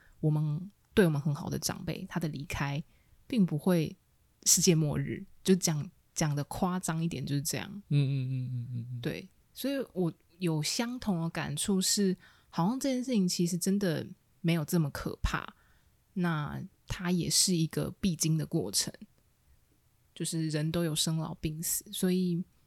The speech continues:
Speaker 1: 嗯，我觉得如果我当时就理解这件事情，然后甚至是像玉兴一样经历过那一段，就是刚刚他讲的是干妈的离开之后，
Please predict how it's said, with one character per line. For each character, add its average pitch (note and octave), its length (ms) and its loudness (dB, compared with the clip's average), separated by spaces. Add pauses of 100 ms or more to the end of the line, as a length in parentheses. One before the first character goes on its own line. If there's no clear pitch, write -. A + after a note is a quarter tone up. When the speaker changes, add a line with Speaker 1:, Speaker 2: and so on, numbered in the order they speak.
(580)
Speaker 1:
嗯， D3 600 0 (140)
我 F3 160 2
觉 G3 80 4
得 C4 60 4
如 A#3+ 140 2
果 G3+ 360 0 (600)
我 D3 300 0
当 G3+ 280 0
时 F#3+ 180 2
就 F#3 120 6
理 D#3+ 240 0
解 D#3+ 240 -4
这 D#3 120 -2
件 D3+ 180 0
事 D#3 160 -2
情， - 260 -6
然 C3+ 100 -6
后 E3 100 0
甚 E3 200 2
至 D#3+ 120 -4
是 D#3 120 -2
像 D#3 300 -2
玉 D#3 40 2
兴 D#3 260 0
一 C#3+ 40 -4
样 D3 180 -2 (420)
经 G3 260 6
历 G3+ 160 4
过 E3+ 300 4
那 D#3+ 200 0
一 D#3+ 100 2
段， D3 440 0 (180)
就 D#3+ 100 -6
是 C#3 360 -2 (720)
刚 E3+ 160 0
刚 F#3 80 2
他 F3+ 100 2
讲 D#3 180 -4
的 - 60 -4
是 - 120 -2
干 D3+ 220 0
妈 D3+ 280 0
的 - 120 -4 (160)
离 D#3 160 -4
开 F3 260 -4
之 E3 240 -2
后， - 300 -2